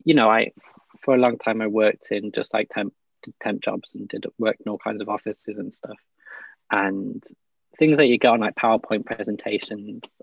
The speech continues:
and those little bits of clip art and, like,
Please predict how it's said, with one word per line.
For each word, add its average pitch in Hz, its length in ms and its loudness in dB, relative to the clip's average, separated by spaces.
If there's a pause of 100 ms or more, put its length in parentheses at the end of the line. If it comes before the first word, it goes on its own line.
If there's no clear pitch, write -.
and 104 400 -6 (1900)
those 127 220 6
little 135 140 6
bits 131 160 2
of - 80 0
clip - 280 0
art 120 340 -4
and, 110 120 -4
like, 110 400 -12